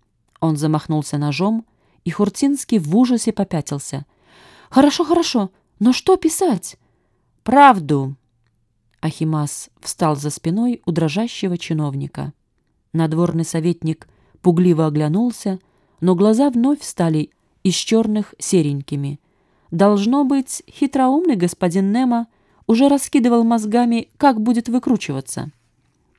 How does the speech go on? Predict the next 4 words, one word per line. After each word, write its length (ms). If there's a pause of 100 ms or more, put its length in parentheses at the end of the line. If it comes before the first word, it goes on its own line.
(640)
«Пиши! 540 (760)
Я, 460 (460)
Петр 340
Хуртинский, 920